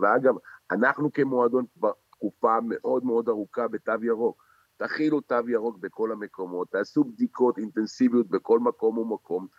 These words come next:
תדבררו את האנשים בצורה נינוחה, וזה הבעיה.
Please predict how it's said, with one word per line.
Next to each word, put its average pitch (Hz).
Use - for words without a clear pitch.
תדבררו 117
את 160
האנשים 131
בצורה 113
נינוחה, 117
וזה 92
הבעיה. 110